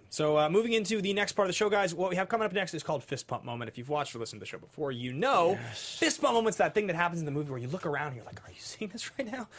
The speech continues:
Speaker 1: This is unbelievable. I get to watch the rest of this movie. This is crazy."
Speaker 2: Yeah, you wanna, like, stop it and rewind it. You wanna make sure the person that was sitting next to you watching saw it.
Speaker 1: Yeah. So for me, this is a hard one because you and I,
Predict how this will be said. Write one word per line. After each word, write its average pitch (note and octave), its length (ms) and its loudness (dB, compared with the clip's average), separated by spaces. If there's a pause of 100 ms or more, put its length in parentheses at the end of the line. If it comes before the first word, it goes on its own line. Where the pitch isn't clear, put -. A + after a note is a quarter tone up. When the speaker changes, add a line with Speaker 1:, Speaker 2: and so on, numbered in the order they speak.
(160)
Speaker 1:
This - 160 0
is - 120 2
unbelievable. F#4+ 640 6
I A3+ 80 4
get F4+ 100 -4
to G#4+ 60 0
watch F4 160 2
the E4 80 -4
rest E4 160 2
of - 20 -2
this F4 160 0
movie. F#4 220 2
This D4+ 120 -2
is D#4+ 140 -2
crazy." E4 600 2
Speaker 2:
Yeah, F3+ 140 2
you D3+ 140 4
wanna, C3+ 140 4
like, C#3 100 2
stop D#3 280 6
it D#3 100 4
and D3+ 80 4
rewind C#3 340 6
it. A2 80 0
You B2+ 80 0
wanna C3 140 4
make D#3 160 6
sure - 120 -4
the F3+ 80 10
person E3+ 300 2
that C#3 100 4
was B2+ 140 0
sitting D#3 240 4
next C#3 200 4
to D#3+ 60 0
you B2+ 40 4
watching A#2+ 360 4
saw A#2 640 6
it. A2 360 -2
Speaker 1:
Yeah. C#3 300 2 (100)
So F#3 160 2
for A3 160 2
me, C#4 420 4
this F#3 220 -2
is G3+ 60 -2
a F#3 40 2
hard F#3 280 4
one D3 200 2
because C3 240 -4
you C#3+ 60 0
and D3+ 100 0
I, C#3+ 140 -2